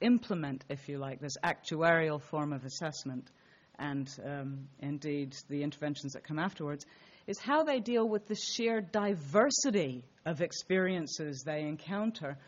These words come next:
particularly when the policies that they're working to and the guidance they're working to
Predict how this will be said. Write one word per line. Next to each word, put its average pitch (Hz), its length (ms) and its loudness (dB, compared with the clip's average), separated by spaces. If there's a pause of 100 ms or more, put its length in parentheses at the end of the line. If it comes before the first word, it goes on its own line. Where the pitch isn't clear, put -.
(220)
particularly 254 500 0
when 226 160 2
the 208 80 -2
policies 262 720 2
that 202 100 0
they're 185 140 4
working 196 400 2
to 143 340 -4 (320)
and 175 140 -2
the 175 60 0
guidance 233 560 4
they're 165 140 2
working 156 400 -2
to 151 320 -6